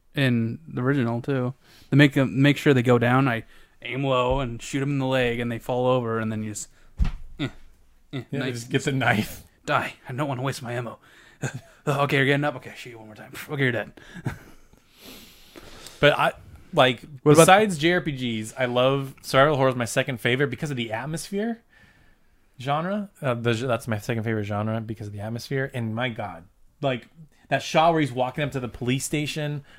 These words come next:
Speaker 2: when they're just walking around, like, the dark corridors and stuff.
Speaker 1: It's
Speaker 2: Like,
Speaker 1: my second, second favorite genre.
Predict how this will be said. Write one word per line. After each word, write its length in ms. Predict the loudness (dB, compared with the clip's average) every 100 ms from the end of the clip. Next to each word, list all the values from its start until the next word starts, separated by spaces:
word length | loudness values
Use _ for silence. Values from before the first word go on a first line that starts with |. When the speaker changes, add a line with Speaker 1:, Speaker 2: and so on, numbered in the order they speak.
| -8
Speaker 2:
when 80 | -4
they're 80 | -2
just 160 | -2
walking 320 | -2 -2 -2 -4
around, 200 | -2 -4
like, 120 | -8
the 80 | -6
dark 300 | -4 -4 -6
corridors 500 | -6 -2 -2 -4 -6
and 80 | -6
stuff. 200 | -6 -4
Speaker 1:
It's 80 |
Speaker 2:
Like, 120 | -4 -4
Speaker 1:
my 200 | -8 -18 -20 _ _ -18
second, 540 | -14 -12 -8 -8 -10 -12
second 320 | -12 -12 -12
favorite 300 | -14 -14 -16
genre. 400 | -20 -20 -20